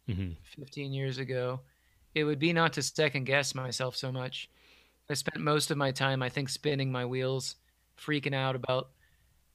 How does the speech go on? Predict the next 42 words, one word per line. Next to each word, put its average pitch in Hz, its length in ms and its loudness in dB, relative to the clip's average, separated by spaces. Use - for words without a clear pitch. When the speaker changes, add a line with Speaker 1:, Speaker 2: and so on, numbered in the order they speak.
Speaker 2:
whether 139 480 4
or 131 60 2
not 135 300 4
something 139 340 0
would 131 140 -2
be 131 120 -2
well 127 220 2
accepted, 135 640 -2
and 123 640 -2
it 151 200 -2
slowed 147 320 2
me 135 160 2
up. 127 160 4
But 143 100 4
I 147 80 8
think 170 200 4
that 160 300 6
if 143 100 4
I 143 140 8
could 139 140 -2
say 160 160 8
something 151 260 2
to 139 120 2
anyone 139 500 0
wanting 147 300 -2
to 131 60 -4
do 135 200 -2
this 131 260 -2
now, 135 340 -2
it 170 80 2
would 170 140 0
be 214 160 4
that 226 260 4
I 180 80 2
think 220 280 0
that 190 180 2
you 165 160 0
have 170 360 0
to, 220 200 0
in 170 100 2
some 170 280 2
ways, 147 340 2